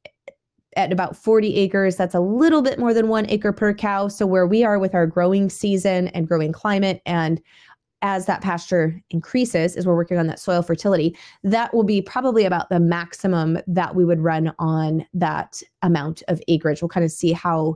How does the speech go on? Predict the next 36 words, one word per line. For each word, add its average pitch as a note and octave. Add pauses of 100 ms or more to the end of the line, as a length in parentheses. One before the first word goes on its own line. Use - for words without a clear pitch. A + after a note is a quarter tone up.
(380)
much G#3
the G3
soil F3
fertility E3+
does G#3+
increase F3
with F3
using, E3 (340)
uh, D#3+
mob F3+
practices E3
and E3
some F#3
more E3
of D#3
that D#3+
regenerative D#3+
farming D#3 (160)
practice -
on F3+
the F3
fields D#3+ (380)
over F#3+
the F3
next -
few F3
years. D#3+
So -
that G#3
will G#3
be F#3+
kind F3+
of E3
fun. D#3+ (480)
Um, E3
but A#3